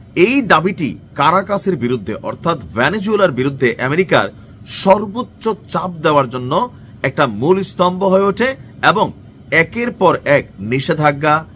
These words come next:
দেশটির ভূখণ্ডে সামরিক অভিযান চালানোর ন্যায্যতা তৈরির জন্য বারবার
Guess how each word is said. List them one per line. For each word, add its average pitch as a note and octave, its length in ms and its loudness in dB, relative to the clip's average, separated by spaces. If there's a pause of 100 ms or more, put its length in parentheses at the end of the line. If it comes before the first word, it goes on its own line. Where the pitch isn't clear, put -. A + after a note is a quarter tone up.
(360)
দেশটির E3 440 0
ভূখণ্ডে C#3+ 540 0 (500)
সামরিক G#3+ 460 0 (180)
অভিযান E3+ 380 2
চালানোর C3+ 440 0 (200)
ন্যায্যতা D#3+ 540 -4
তৈরির C#3 360 -4
জন্য D3+ 160 -2 (560)
বারবার C#3 400 4